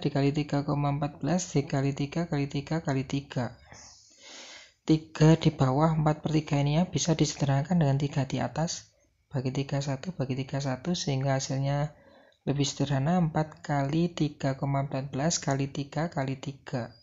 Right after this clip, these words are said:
Sehingga kita hitung bersusun ya, tiga koma empat belas kali empat. Ingat di semester satu kita sudah belajar menghitung pecahan desimal ya. Jadi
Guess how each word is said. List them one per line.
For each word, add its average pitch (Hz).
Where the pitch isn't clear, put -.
Sehingga 139
kita 120
hitung 123
bersusun 127
ya, 147
tiga 135
koma 135
empat 135
belas 135
kali 131
empat. 135
Ingat 135
di 131
semester -
satu 151
kita 143
sudah 135
belajar 147
menghitung 156
pecahan 139
desimal 135
ya. 143
Jadi 135